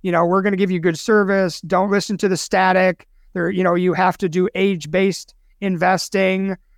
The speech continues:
You know, I hate to say it, kids, but the game is changing and you're still using the old rules.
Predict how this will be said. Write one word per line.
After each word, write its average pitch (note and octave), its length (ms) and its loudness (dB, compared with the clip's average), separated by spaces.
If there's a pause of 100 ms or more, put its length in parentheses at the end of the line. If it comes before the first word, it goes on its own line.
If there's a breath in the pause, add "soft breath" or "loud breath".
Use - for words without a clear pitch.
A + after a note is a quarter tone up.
You G#3 120 -2
know, A3 300 2 (100)
I A#3 180 2
hate A3+ 220 2
to G#3+ 100 -6
say A3 220 2
it, G3 120 -2
kids, F#3+ 420 -2 (320)
but G3 220 0
the F#3+ 100 0
game A3 640 2 (420)
is G#3+ 480 0 (260)
changing G#3 840 0 (180)
and G3 200 -2
you're A#3+ 180 2
still A#3+ 260 0
using A3 420 0
the G#3+ 140 4
old A3 320 4
rules. G#3 760 2